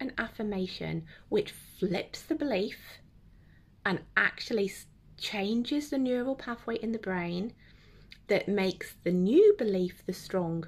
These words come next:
belief. So what I mean by that is just say, you know, for me,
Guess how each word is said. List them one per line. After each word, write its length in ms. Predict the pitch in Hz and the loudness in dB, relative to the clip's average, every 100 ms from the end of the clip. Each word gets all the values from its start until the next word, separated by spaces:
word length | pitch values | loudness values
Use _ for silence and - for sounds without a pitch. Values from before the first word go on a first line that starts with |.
| - | -6
belief. 360 | 170 151 160 - | -4 -2 -4 -6
So 200 | 202 170 | -2 0
what 160 | 208 | 2
I 20 | |
mean 180 | 240 190 | 2 0
by 140 | 175 160 | 0 -2
that 180 | 160 - | -2 -2
is 160 | 175 | -2
just 260 | - 262 - | -2 -6 -4
say, 400 | 240 202 185 185 - - - - - - - - - - - - | -2 2 2 0 -4 -18 -20 -20 -20 -20 -20 -20 -20 -20 -20 -4
you 100 | 190 | -2
know, 240 | 175 156 | 0 -2
for 160 | 147 208 | 0 0
me, 380 | 208 180 - | 2 0 -2